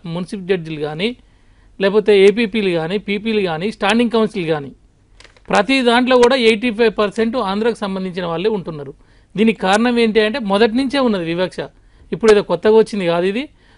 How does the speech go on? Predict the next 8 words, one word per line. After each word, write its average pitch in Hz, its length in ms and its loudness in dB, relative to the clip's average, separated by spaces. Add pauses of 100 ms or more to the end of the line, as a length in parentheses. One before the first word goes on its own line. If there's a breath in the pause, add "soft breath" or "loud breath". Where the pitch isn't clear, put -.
(140)
వాళ్ళు 202 400 4 (100)
first 214 300 4
ఏదైతే 208 500 4 (300)
ఆంధ్ర 208 360 2
రాష్ట్రము, 208 520 2
తెలంగాణ 196 480 -2
రాష్ట్రం 180 360 -4
ఉన్నది, 175 340 -4